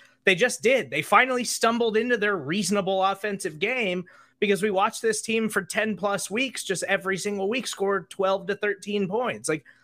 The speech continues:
they've just been absolutely awful. And I, I'm willing to just chalk it up to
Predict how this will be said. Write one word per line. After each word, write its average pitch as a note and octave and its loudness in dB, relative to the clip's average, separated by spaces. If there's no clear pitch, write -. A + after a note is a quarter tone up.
they've B3 4
just C#4+ 2
been A3+ 4
absolutely D3 0
awful. B2+ 0
And C#3 0
I, E3+ 6
I'm F3 2
willing G3+ -2
to F3+ -2
just F3+ -6
chalk F#3 0
it E3+ 0
up F3 0
to D#3 0